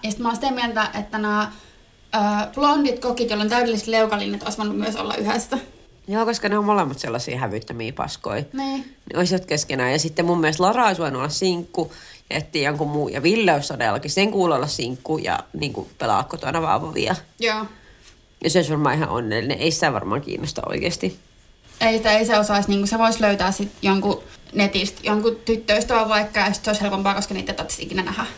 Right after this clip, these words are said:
Speaker 2: Nimenomaan. Ja elämä olisi mukavaa. Ja mä haluaisin tota vielä mennä tähän, ö,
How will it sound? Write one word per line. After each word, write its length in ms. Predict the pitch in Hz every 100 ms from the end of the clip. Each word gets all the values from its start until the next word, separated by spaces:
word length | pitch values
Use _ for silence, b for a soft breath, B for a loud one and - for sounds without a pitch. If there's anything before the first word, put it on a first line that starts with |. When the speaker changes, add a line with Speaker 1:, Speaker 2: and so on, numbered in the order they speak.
| -
Speaker 2:
Nimenomaan. 540 | 370 294 196 156 156 170 - _
Ja 200 | - 208 -
elämä 300 | - 220 170
olisi 120 | 165
mukavaa. 420 | 151 139 127 113
Ja 100 | 131 147 - 131
mä 180 | 202 262
haluaisin 520 | 262 233 214 226 202
tota 340 | 185 185 185 180 B _ -
vielä 520 | 220 254 240 202 190
mennä 360 | 190 185 190 185
tähän, 640 | - 185 180 180 175 175 175 175 180 - - -
ö, 480 | - - 190 170